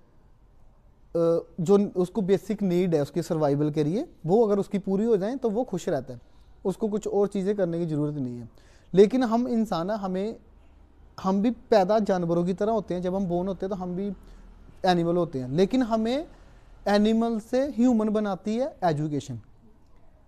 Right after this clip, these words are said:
एजुकेशन not कि ये जो आप स्टडी करते हो ये, ये नहीं, सारी चीज़ें जो हम सीखते हैं, सीख सीख के, सीख सीख के हम, कि कौन बेटर चीज़ करता है, कौन चीज़ कैसे करता है, दूसरे लोगों को हम कॉपी कर लेते हैं ना, जैसे कि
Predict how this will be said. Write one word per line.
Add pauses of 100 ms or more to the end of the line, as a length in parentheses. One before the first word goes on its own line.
(400)
एजुकेशन (840)
not (120)
कि
ये
जो
आप (280)
स्टडी
करते
हो
ये, (360)
ये
नहीं,
सारी
चीज़ें
जो
हम
सीखते
हैं,
सीख
सीख
के,
सीख
सीख
के
हम, (340)
कि
कौन
बेटर
चीज़
करता
है,
कौन
चीज़
कैसे
करता
है, (340)
दूसरे
लोगों
को
हम
कॉपी
कर
लेते
हैं
ना,
जैसे
कि